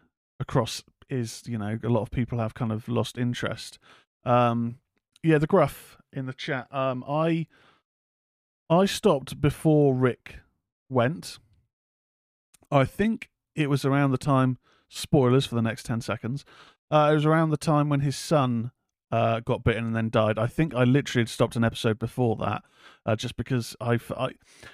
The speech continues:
kind of similar to how I felt about, uh, six months to a year ago with, uh, W W E. Bearing in mind I've recently been, you know, uh, helping, um, helping on a, the, the main wrestling show. When I find myself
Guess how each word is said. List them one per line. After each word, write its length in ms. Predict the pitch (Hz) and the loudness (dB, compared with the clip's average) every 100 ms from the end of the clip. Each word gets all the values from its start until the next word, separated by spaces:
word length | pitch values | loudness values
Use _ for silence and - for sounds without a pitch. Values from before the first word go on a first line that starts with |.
| - - | -20 -2
kind 180 | 302 320 | 2 2
of 80 | |
similar 420 | - 262 165 120 113 | 2 2 4 2 0
to 460 | - 147 139 135 | -2 2 4 2
how 200 | 139 156 | 2 4
I 100 | 139 | 4
felt 400 | 131 147 131 135 - | 4 2 2 0 -6
about, 460 | 131 123 120 127 131 | 0 2 2 0 0
uh, 580 | 117 120 117 120 123 | 0 2 2 0 0
six 340 | 113 - 127 - | -4 -4 -6 -4
months 240 | 120 117 | -4 -4
to 100 | - | -6
a 20 | 117 | 0
year 240 | 120 117 | 2 2
ago 220 | 117 113 | 2 2
with, 260 | 110 110 120 | 2 2 2
uh, 120 | 110 | 2
W 200 | 113 110 | 2 0
W 240 | 107 110 | 0 -2
E. 140 | 101 - _ - _ - | -6 -10 _ -20 _ 2
Bearing 220 | 151 139 | 4 4
in 80 | 127 | 4
mind 260 | 120 117 110 | 4 2 2
I've 160 | 110 | 0
recently 300 | 117 - 110 | -2 -6 -6
been, 280 | 113 107 117 - | -4 -4 -6 -6
you 80 | 110 | -6
know, 200 | 104 - | -6 -6
uh, 220 | 127 113 | -6 -4
helping, 480 | 120 110 117 107 104 | -4 -4 -4 -4 -4
um, 400 | 101 101 131 123 123 | -6 -6 -10 -10 -6
helping 260 | 113 110 | -4 -2
on 140 | 107 104 | 0 0
a, 180 | 104 - _ - | -2 -4 _ -14
the, 100 | - | -8
the 80 | 120 | -4
main 240 | 113 110 | -2 0
wrestling 320 | 107 - - - | -2 -2 -4 -4
show. 240 | - 120 - - - - _ _ _ _ _ _ _ _ _ _ _ _ _ - | -2 -2 -4 -20 -20 -20 _ _ _ _ _ _ _ _ _ _ _ _ _ 0
When 200 | 156 214 | 2 4
I 80 | 208 | 2
find 260 | - 208 | 4 2
myself 720 | 190 156 156 147 135 - - | 4 2 4 2 0 -8 -20